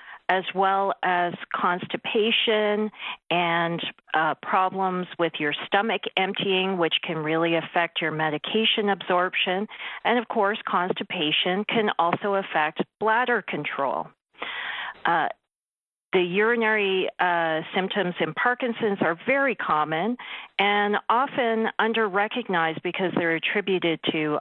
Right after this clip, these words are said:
other, uh, medical problems or just simple aging. And sexual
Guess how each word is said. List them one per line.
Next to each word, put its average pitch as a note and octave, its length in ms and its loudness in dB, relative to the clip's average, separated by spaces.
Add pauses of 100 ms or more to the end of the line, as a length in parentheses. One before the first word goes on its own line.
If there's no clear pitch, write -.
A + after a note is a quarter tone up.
other, E3+ 480 0 (480)
uh, D3 320 0 (420)
medical F#3 460 0
problems F3 560 0 (160)
or F3+ 360 2
just E3+ 260 0 (100)
simple E3+ 380 0
aging. F#3 500 -2 (300)
And G#3 200 2
sexual B3 400 2